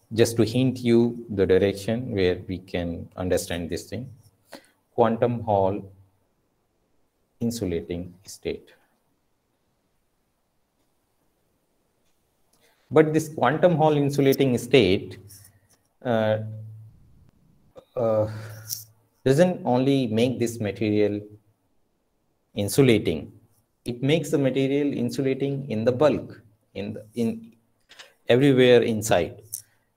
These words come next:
But if we look carefully, the electron or hole or the free particle, which was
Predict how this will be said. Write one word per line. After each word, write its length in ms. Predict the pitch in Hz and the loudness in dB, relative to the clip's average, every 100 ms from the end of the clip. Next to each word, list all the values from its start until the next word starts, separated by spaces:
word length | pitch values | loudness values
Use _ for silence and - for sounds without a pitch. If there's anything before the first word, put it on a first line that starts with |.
| _ _ _ _ _ - | _ _ _ _ _ 2
But 160 | 123 | 4
if 160 | 160 156 | 2 0
we 540 | 143 131 127 117 - - _ _ _ | -4 -4 -2 -4 -8 -16 _ _ _
look 340 | 123 123 160 165 | -6 -2 -2 2
carefully, 800 | 180 180 180 170 113 110 143 - - - _ - | 2 4 2 2 2 -2 -4 -10 -20 -20 _ -2
the 100 | 135 | 2
electron 840 | 127 151 151 180 143 170 160 170 - _ _ _ _ _ _ _ _ - | 2 2 0 2 2 0 -2 -6 -14 _ _ _ _ _ _ _ _ -4
or 280 | 113 110 | 0 0
hole 380 | 107 135 123 135 - | 2 2 2 0 -2
or 200 | 117 110 | -2 0
the 100 | 113 | -2
free 200 | 143 151 | -4 0
particle, 520 | 135 107 110 123 131 | 2 2 0 -6 -6
which 220 | 131 139 | -6 -2
was 200 | 160 - | -2 -2